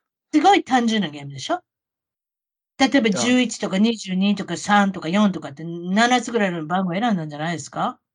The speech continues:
Speaker 2: あ、なるほど。
Speaker 1: さて、彼はいくら当たったでしょうっていうの。
Speaker 2: 一万ドル。
Speaker 1: そんなくれないですよ。
Speaker 2: え？
Speaker 1: だってね、
Speaker 2: 五千ドル？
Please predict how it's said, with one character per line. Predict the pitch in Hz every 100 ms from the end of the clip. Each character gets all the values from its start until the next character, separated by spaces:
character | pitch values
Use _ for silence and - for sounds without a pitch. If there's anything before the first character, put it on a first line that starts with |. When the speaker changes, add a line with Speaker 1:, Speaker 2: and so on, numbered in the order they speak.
| _ _ _ _ _
Speaker 2:
あ、 | 104 107
な | 104
る | 101
ほ | 92 92
ど。 | 92 - _ _ _
Speaker 1:
さ | - 427
て、 | 381
彼 | - 330 311
は | 233
い | 202
く | - 262
ら | 247
当 | 277
た | 285
っ | -
た | 170
で | 160
し | -
ょ | 170
う |
っ |
て | 160
い | 131
う |
の。 | - _ _ _ _ _ _
Speaker 2:
一 | - 110 123
万 | 127 113
ド | 110
ル。 | 101 - _ - _ _ _ _ _ _ _ _ _ _ _ _ _ _
Speaker 1:
そ | - 175
ん | 247
な | 311
く | 302
れ | 285
な | 254
い | 151
で |
す | - -
よ。 | 127 _ _ _ -
Speaker 2:
え？ | 139 170 175 - _ _ _ _ _ _ _
Speaker 1:
だ | -
っ | 302
て | 220
ね、 | 190 160 139 _
Speaker 2:
五 | - 117
千 | 165 156
ド | 135 127
ル？ | 151